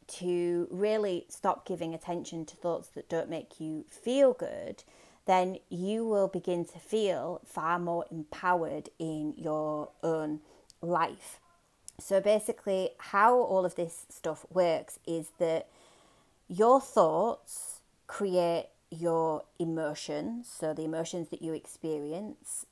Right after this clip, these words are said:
The emotions that you experience then create feelings in the body, which then create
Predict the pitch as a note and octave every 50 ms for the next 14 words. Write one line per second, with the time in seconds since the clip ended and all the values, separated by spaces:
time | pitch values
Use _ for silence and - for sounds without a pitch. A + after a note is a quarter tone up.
0 | _ - E3 E3+ E3+ E3+ E3+ E3+ E3+ E3 E3+ F#3 - - B3+ A#3+ - G3 - F#3+
1 | E3 - - - - E3+ D#3+ D#3 D#3 E3 E3 E3 - - - D#3+ D#3 D#3+ D#3 -
2 | - - E3 D#3+ D#3+ D#3 D#3 D#3 - - - - - - - F#3+ F#3 F#3 F#3+ F3+
3 | F#3+ G3 A3 B3 C4 C4 A#3+ - - - _ _ - F3+ F3+ F3 E3+ E3 D#3+ -
4 | _ _ - D#3+ - - D#3 D3+ D3 - D3+ C#3+ C#3+ F#3 A3 A#3 - - - -
5 | D#3+ D#3+ F3 E3+ E3 - - - - - - _ - D#3+ - F3 E3+ E3+ F3 F3
6 | - - - - - F#3+ F3+ E3+ E3 D#3+ D#3+ -